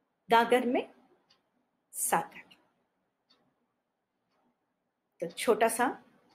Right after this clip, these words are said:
घड़े में पूरी तरह से, गागर यानी छोटे से घड़े को कहते हैं, उसमें पूरा सागर समा जाता है। यानी इनके दोहे छोटे होते हैं लेकिन अर्थ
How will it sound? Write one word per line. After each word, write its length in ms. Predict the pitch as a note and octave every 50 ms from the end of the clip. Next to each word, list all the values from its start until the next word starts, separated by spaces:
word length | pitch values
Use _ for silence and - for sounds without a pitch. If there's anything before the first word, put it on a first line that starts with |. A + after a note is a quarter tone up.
| _ _ _ _ _ _ _ _ -
घड़े 200 | G3+ G3 G#3 G#3+
में 200 | A#3 C4+ - -
पूरी 280 | - G3 G#3 A3 A#3+
तरह 280 | A#3+ A#3+ A3+ G3 G3 F#3
से, 180 | F#3 F#3 F#3 -
गागर 460 | - - - G3+ F#3 F3+ F#3+ G3+ G#3+
यानी 240 | G3+ G3 G3+ G#3 A#3
छोटे 360 | A3+ - - F#3+ F#3+ - G3+
से 220 | G3+ - F#3+ F#3+ - - - _ _ _ _ _ -
घड़े 220 | F3+ G3 G3 G3 G3+
को 140 | G#3 G#3+ G3
कहते 340 | G3+ F#3+ F3 E3 - F#3
हैं, 220 | F#3+ A3 A#3+ - - _ _ _ _ -
उसमें 340 | D4+ - - F#4 F#4 F#4
पूरा 240 | - F#4+ G4+ G#4+ G#4
सागर 400 | G4+ G4+ - A3+ F#3 F#3 F#3+ G#3+
समा 340 | G#3 - F#3+ F3 F3 F3 F3
जाता 340 | F3 - D#3+ - - - E3
है। 160 | E3 E3 F3+ - _ _ _ _ _ _ _ _
यानी 200 | F3 E3+ F3 F3+
इनके 400 | G3+ G3+ G3+ G#3 G#3+ G#3+ - -
दोहे 460 | F3+ F3+ F3+ F#3+ F3 F#3+ B3 D4 - - - _ _ _ _ _ _ _
छोटे 320 | - - F#3+ F#3 F#3 - C4+
होते 360 | C#4 C#4 C4 C4 - C#4 C#4
हैं 280 | C4+ D4+ F4 - - _ _ _ _ - F3
लेकिन 340 | F3 F3+ F3+ F3+ - F#4 B4+ - - _ _ _ _ _ _ _
अर्थ 240 | - G3+ G3 - -